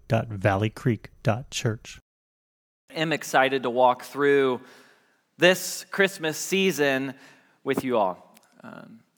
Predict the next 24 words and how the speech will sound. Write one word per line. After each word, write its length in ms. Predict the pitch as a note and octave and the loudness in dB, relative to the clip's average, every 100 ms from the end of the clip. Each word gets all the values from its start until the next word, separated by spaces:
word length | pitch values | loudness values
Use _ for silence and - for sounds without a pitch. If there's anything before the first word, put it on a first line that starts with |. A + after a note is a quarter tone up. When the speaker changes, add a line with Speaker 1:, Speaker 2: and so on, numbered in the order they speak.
| _ | _
Speaker 2:
and 140 | C3 A#2+ | -12 -2
over 340 | E3 E3+ D#3+ | 0 2 2
this 240 | C#3+ C3+ | 0 -2
Christmas 380 | - D#3 - C#3 | -2 -4 -2 -8
season, 420 | - F#3 E3+ D3 | -2 -2 0 -2
again, 340 | C#3 A#2+ D3 C#3 | -4 -4 -4 -2
we 120 | C3+ | -2
get 180 | D3 D#3 | -2 0
the 140 | D#3 | 4
opportunity 720 | C#3 C#3 C3+ - F3 D#3+ C#3+ | 4 2 -6 -4 -2 -2 -2
to 160 | B2+ C#3+ | -4 -4
remember 560 | C3 C3+ D3+ D3 C3 B2 | -2 0 0 0 -2 0
what 240 | B2+ C#3+ | 0 0
our 280 | C#3 C3 B2 | 0 0 -2
Savior 520 | - D3+ D3 B2+ B2 | -2 0 0 -2 -6
Jesus 420 | B2 D3 A#2 A#2+ | -6 -8 -8 -12
Christ 480 | - D3 B2+ A#2+ - | 0 4 4 2 -2
has 240 | B2+ B2 | 0 0
done 300 | - C3 B2+ | 0 0 0
for 340 | A#2+ C#3+ C3+ C3 | -4 -6 0 2
us 240 | A#2+ - | 2 0
by 160 | - A#2 | -2 -4
taking 460 | - D3 D3 C#3 | -2 -6 -4 -6
on 340 | B2+ A#2+ A#2+ | -4 -4 -6